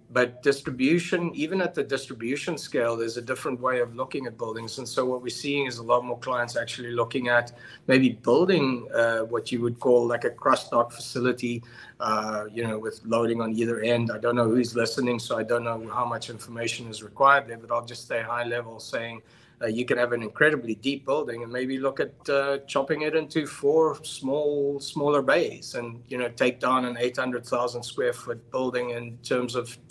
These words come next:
four two hundred thousand square foot tenants, as an example. So is that a flex building? Uh,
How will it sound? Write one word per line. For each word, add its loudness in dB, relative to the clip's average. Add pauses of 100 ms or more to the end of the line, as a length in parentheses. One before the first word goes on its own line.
(300)
four 8
two 4
hundred 2
thousand 0
square -2
foot -6
tenants, 0
as 0
an -2
example. -10
So 2 (260)
is 4
that 8
a 0
flex 2
building? -2 (800)
Uh, 4